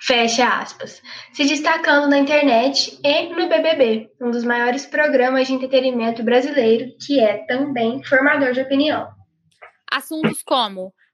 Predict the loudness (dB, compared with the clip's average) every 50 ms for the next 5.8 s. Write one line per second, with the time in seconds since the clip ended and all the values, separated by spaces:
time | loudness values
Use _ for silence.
0 | -6 -6 -6 -6 -6 -4 -4 -2 -2 -2 -4 -4 -6 -6 -6 -6 -4 -4 -2 -2
1 | -2 -2 -2 -2 -2 -4 -4 -6 -10 -12 -14 -16 _ _ _ _ _ _ _ -8
2 | -6 -6 -6 -6 -8 -10 -10 -10 -10 -10 -8 -6 -4 -2 -2 -2 -2 -6 -12 -16
3 | -18 -18 -14 -14 -12 -10 -10 -10 -10 -10 -10 -10 -10 -10 -10 -10 -10 -8 -8 -8
4 | -6 -4 -2 -2 -2 0 0 0 2 2 0 0 0 -2 -2 -2 -2 -4 -4 -4
5 | -6 -8 -10 -10 -12 -10 -8 -6 -6 -6 -8 -8 -12 -18 -18 -18